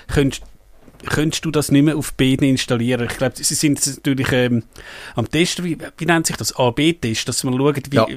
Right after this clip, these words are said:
Speaker 1: wie reagieren die Leute und du kannst einfach fragen,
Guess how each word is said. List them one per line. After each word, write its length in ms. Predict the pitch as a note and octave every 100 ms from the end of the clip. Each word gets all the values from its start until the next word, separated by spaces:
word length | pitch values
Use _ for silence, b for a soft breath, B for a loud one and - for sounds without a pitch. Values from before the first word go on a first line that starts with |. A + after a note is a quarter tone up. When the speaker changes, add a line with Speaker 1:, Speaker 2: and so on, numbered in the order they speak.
| B2 - - D2+ -
Speaker 1:
wie 120 | C3
reagieren 480 | C#3 B2 A#2+ E3+ F3
die 120 | - E3+
Leute 220 | - C3+
und 300 | B2 - - - - - - - - - -
du 80 |
kannst 140 | C3 C#3
einfach 200 | C3+ -
fragen, 580 | - C3 C3+ C#3 B2